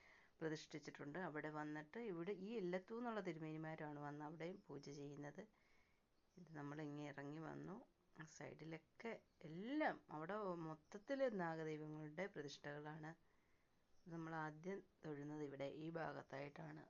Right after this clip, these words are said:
അതിനുശേഷമാണ് നമ്മൾ പോയി കുളത്തിൽ പോയി കാലൊക്കെ കഴുകി ശുദ്ധിയാക്കിയതിന് ശേഷം, ഈ കുളത്തിൽ വന്ന് നമ്മൾ കാലൊക്കെ കഴുകി ശുദ്ധിയായതിന് ശേഷമാണ് വീണ്ടും ചുറ്റി അകത്തേക്ക് കയറുന്നത്. അങ്ങനെ അമ്പലത്തിലെ വിശേഷങ്ങളെല്ലാം നമ്മൾ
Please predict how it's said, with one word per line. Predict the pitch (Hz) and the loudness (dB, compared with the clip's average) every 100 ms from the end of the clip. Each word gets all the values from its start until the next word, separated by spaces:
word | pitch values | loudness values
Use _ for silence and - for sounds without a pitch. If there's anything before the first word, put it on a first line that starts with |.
| - | -14
അതിനുശേഷമാണ് | - 160 165 165 160 165 170 | -8 -6 -4 -4 -2 -2 0
നമ്മൾ | 160 160 165 - | -2 -2 -4 -6
പോയി | 160 156 190 - - - | -2 0 -2 -8 -20 -20
കുളത്തിൽ | - 156 - 160 | -4 -2 -2 -4
പോയി | - 156 165 233 - | 0 2 2 0 -2
കാലൊക്കെ | 165 143 147 147 160 | 2 2 0 -4 -6
കഴുകി | - 143 147 156 | 0 0 0 -4
ശുദ്ധിയാക്കിയതിന് | 165 156 139 160 143 139 147 147 156 | -4 -6 -2 0 0 0 -4 -4 -2
ശേഷം, | - 139 - | -4 -4 -6
ഈ | - 156 | -6 -6
കുളത്തിൽ | 143 139 143 143 | -4 -4 -4 -2
വന്ന് | 143 151 | 0 0
നമ്മൾ | 143 139 151 | -2 -4 -2
കാലൊക്കെ | 135 151 - | -2 -2 -8
കഴുകി | 147 135 135 160 | -6 -4 -4 -6
ശുദ്ധിയായതിന് | 151 143 147 139 143 156 | -10 -4 -2 -2 -4 -6
ശേഷമാണ് | 151 151 - 156 151 | -6 -8 -6 -6 -4
വീണ്ടും | 160 151 151 185 - - - - | -4 -4 -4 -8 -10 -20 -20 -16
ചുറ്റി | - 160 160 151 - - - | -8 -4 -4 -6 -12 -20 -6
അകത്തേക്ക് | 175 165 151 156 151 175 175 | -4 -2 -2 0 -2 0 -2
കയറുന്നത്. | - 139 131 143 135 120 - - - - _ | 0 -2 -2 -4 -6 -8 -12 -20 -20 -20 _
അങ്ങനെ | 156 151 160 196 - _ - - - | 0 2 2 0 -4 _ -20 -20 -6
അമ്പലത്തിലെ | 160 165 160 175 202 214 214 - | 0 2 2 2 4 4 2 -2
വിശേഷങ്ങളെല്ലാം | 151 - 160 156 165 170 156 160 170 | -2 2 2 4 2 4 4 2 0
നമ്മൾ | - 156 | -2 0